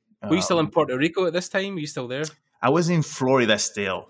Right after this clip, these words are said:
Speaker 1: Okay, right, yeah. So you didn't
Speaker 2: So
Speaker 1: go back after graduation, you were in, still in Florida?
Speaker 2: Yeah, yeah. So, like, I spent four years in college in Fort Lauderdale.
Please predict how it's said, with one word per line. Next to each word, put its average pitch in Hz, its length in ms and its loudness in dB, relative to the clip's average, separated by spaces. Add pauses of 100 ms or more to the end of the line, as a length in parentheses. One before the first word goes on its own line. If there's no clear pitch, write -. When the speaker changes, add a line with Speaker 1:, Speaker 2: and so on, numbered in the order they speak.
(400)
Speaker 1:
Okay, 139 300 0
right, 101 280 -2
yeah. 101 220 -6
So 120 160 0
you 143 100 6
didn't 135 160 4
Speaker 2:
So - 20 2
Speaker 1:
go 131 80 2
back 135 260 0
after 131 220 -2
graduation, 113 440 -2
you 107 100 -6
were 107 100 -6
in, 104 180 -6
still 107 220 -4
in 92 80 -10
Florida? 98 420 -10 (240)
Speaker 2:
Yeah, 120 440 4
yeah. 110 360 4
So, 113 340 0
like, 110 520 2 (280)
I 117 100 4
spent 127 520 2
four 117 280 -2
years 123 480 2
in 113 320 0
college 117 440 0
in 113 80 0
Fort 113 200 0
Lauderdale. 110 560 2